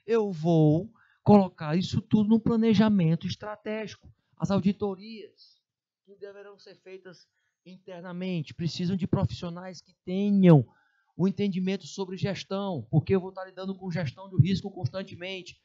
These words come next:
com modelos de Kaizen, pro-, constantemente, porque eu tô lidando com melhoria contínua. Então, a pessoa tem que ter uma base lá da qualidade dos anos noventa, o modelo Kaizen,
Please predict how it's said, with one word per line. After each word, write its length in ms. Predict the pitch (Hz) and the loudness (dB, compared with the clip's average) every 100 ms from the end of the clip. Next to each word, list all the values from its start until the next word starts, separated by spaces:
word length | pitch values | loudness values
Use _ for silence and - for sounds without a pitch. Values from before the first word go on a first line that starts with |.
| _ - | _ 0
com 100 | 202 | 4
modelos 420 | 196 170 190 180 | 4 4 2 0
de 100 | 175 175 | -2 -10
Kaizen, 600 | - 190 214 208 156 143 | -12 -8 -6 -6 -8 -8
pro-, 340 | 180 180 160 - | -4 -2 -2 -6
constantemente, 480 | 160 208 196 196 | -12 -10 -6 -2
porque 180 | - - | -2 0
eu 60 | 190 | 4
tô 120 | 202 | 4
lidando 360 | 185 185 202 202 | 6 8 8 10
com 260 | 202 202 - _ | 10 8 4 _
melhoria 440 | 160 202 196 185 202 | 2 4 4 2 -2
contínua. 520 | 196 190 190 202 196 | 0 -2 -2 -6 -6
Então, 300 | 180 202 202 | -6 -8 -10
a 140 | 202 | -10
pessoa 340 | - 180 - 202 | -8 -8 -8 -14
tem 100 | 196 | -18
que 60 | |
ter 140 | - 196 | -6 -4
uma 180 | 196 165 | -4 -4
base 420 | 156 190 196 156 | -4 -4 -6 -4
lá 140 | 190 | -4
da 120 | 202 | -2
qualidade 1040 | 196 202 196 160 151 196 214 208 - 123 - _ - | -2 -4 -4 -6 -4 -2 -2 -4 -4 -6 -8 _ 0
dos 260 | 208 147 | 2 4
anos 300 | 202 220 196 | 2 0 -2
noventa, 920 | 208 214 131 165 202 226 - 170 127 - _ _ _ _ _ _ _ | -2 -2 0 0 2 0 -2 -4 -4 -8 _ _ _ _ _ _ _
o 100 | 185 | -8
modelo 460 | 208 185 202 208 196 | -6 -6 -6 -8 -10
Kaizen, 760 | 190 196 214 220 156 135 107 | -8 -4 -2 -2 0 -2 -2